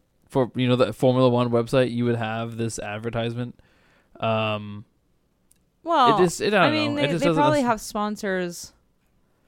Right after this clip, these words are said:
Speaker 2: as, as website ads all the time, right? I'm sure if you go on there another day, it's gonna be a Pirelli website or something.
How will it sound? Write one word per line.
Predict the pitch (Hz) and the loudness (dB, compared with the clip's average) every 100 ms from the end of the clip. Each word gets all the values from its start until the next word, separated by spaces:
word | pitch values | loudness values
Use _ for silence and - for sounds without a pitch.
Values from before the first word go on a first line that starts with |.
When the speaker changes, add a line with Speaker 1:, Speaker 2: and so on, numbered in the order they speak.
| _ 196 | _ -6
Speaker 2:
as, | 185 180 - | -4 -6 -8
as | - 180 170 | -4 -4 -4
website | 175 170 180 165 | -6 -6 -4 -2
ads | 156 151 | -4 -4
all | 156 147 | -8 -10
the | 151 | -12
time, | - 240 165 110 | -10 -8 -8 -8
right? | 135 135 | -10 -8
I'm | 143 156 | -10 -10
sure | 165 | -10
if | 151 - | -10 -10
you | 147 | -12
go | 143 | -10
on | 147 147 | -10 -10
there | 147 | -10
another | 147 147 143 147 | -10 -12 -10 -10
day, | 139 139 | -10 -10
it's | - | -10
gonna | 147 139 | -12 -10
be | 135 | -10
a | |
Pirelli | 139 - 165 185 147 | -10 -10 -8 -6 -6
website | 135 123 - 131 | -8 -12 -12 -12
or | 135 | -12
something. | - 135 131 139 | -14 -16 -14 -16